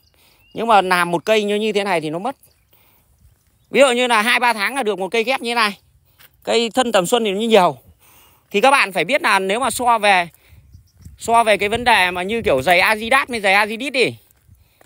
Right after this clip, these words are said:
Adidas nó tại sao nó được giá? Tại vì là vấn đề thứ nhất là thương hiệu. Xây dựng được một cái thương hiệu Adidas nó mất rất nhiều thời gian. Hai ba chục năm,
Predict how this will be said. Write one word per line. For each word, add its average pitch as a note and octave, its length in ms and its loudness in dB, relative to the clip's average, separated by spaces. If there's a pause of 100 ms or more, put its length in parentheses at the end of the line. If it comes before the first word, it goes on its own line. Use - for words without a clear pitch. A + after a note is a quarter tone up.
Adidas A#3+ 460 0
nó A#3 140 -8
tại F#3+ 160 -2
sao A3 180 -2
nó A3 60 -4
được G3+ 160 -4
giá? F#3 240 0
Tại A#3 100 -10
vì F#3+ 140 -8
là F#3 180 -6 (760)
vấn A#3+ 160 -8
đề F#3 520 0
thứ F#3+ 120 -8
nhất A#3+ 180 -6
là G#3+ 80 -4
thương A#3 180 -6
hiệu. F#3 380 -2 (440)
Xây A#3 200 -2
dựng G3+ 180 -4
được F#3 100 -4
một F3+ 100 -6
cái G#3 100 -4
thương A#3+ 160 -4
hiệu A#3 140 0
Adidas A3+ 460 0
nó A3+ 80 -10
mất A#3+ 160 -8
rất C#4 160 -10
nhiều A#3 160 0
thời G3 120 -4
gian. A3 280 -2 (520)
Hai G#3+ 200 0
ba A3+ 160 2
chục G3 140 -14
năm, A3+ 300 -2